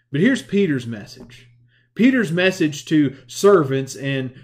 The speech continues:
to you and I today is, "Sacrifice your own rights and privileges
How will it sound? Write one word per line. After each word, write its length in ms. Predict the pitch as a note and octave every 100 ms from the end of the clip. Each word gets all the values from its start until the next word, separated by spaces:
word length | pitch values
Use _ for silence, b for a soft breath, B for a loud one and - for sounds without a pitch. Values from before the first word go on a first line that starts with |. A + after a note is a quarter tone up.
| B
to 100 | -
you 280 | C3+ F3 E3+
and 120 | C#3
I 300 | C#3+ F3+ C#3+
today 760 | C3 A#2 A#2 F3+ D3+ G2+ A#2 - -
is, 460 | C3+ B2+ A#2+ - _
"Sacrifice 1200 | - - - E3 G3 - G3 - E3+ E3+ E3 - -
your 300 | C3 C3 -
own 360 | C3+ D#3+ F3
rights 540 | D#3 C3+ C#3 C#3+ C#3+ -
and 180 | A2+ -
privileges 920 | D#3 C#3 G#2+ G2+ G2+ F#2+ F#2+ - _